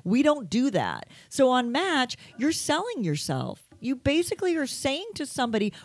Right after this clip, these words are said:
why you should eat this pizza, why you should start a conversation and want to pursue a date with me. And in order to do that, just like the pizza shop would take a perfect pizza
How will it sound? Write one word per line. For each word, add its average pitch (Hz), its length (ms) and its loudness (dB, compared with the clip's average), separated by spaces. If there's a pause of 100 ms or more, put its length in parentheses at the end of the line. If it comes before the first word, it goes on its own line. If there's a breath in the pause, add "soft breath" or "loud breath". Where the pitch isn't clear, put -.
why 233 320 2
you 269 240 0
should 226 200 -2
eat 233 240 -6
this 247 220 -6
pizza, - 440 -8 (240 soft breath)
why 220 300 -2
you 285 260 -2
should 226 320 -6
start 240 280 2
a - 20 -4
conversation 226 640 -2
and 196 80 0
want 190 140 2
to 202 40 -4
pursue 190 320 -6
a 185 60 2
date 185 260 -2
with 165 140 -6
me. 156 180 -2 (280 loud breath)
And 208 120 2
in 202 140 0
order 294 340 4
to 339 120 -2
do 220 180 2
that, 151 260 0 (300 loud breath)
just 226 320 -2
like 339 160 0
the 339 100 -8
pizza 302 400 -6
shop 156 380 -2
would 180 140 -4
take 214 160 -2
a 160 80 -4
perfect - 560 -8
pizza 240 440 -6